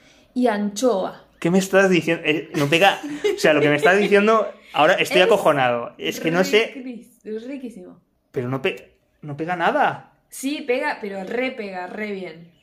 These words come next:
Speaker 2: Es leche con anchoas ahí, ya, ya ahí, ya,
Speaker 1: Leche,
Speaker 2: mal-
Speaker 1: anchoas, crema, ajo.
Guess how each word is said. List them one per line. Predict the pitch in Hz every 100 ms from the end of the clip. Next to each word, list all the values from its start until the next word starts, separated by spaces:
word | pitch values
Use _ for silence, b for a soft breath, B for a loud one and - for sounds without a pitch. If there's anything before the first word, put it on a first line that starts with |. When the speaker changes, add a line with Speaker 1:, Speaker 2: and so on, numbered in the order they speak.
| _ _ -
Speaker 2:
Es | 160 160 165
leche | 156 170 226
con | 220 185
anchoas | 160 160 196 190
ahí, | 165 180 190
ya, | 147 156 143 147
ya | 160
ahí, | 175 190
ya, | 170 185 214
Speaker 1:
Leche, | 170
Speaker 2:
mal- | 170
Speaker 1:
anchoas, | 247 233 233 - 294 320 330 311 -
crema, | 277 330 381 381 -
ajo. | 202 - - 170 _